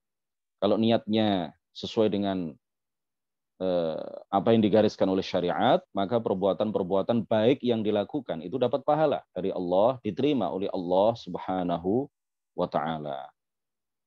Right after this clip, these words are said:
Ya, sedangkan orang yang melakukan keburukan, termasuk kufur.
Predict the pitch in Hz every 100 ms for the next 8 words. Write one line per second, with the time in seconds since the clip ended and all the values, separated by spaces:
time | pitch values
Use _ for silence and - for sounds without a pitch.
0 | _ _ - - - 90 107 123 117 123
1 | 131 113 107 - 107 107 113 101 117 107
2 | 101 101 107 95 - - _ - 95 104
3 | 120 113 147 - 80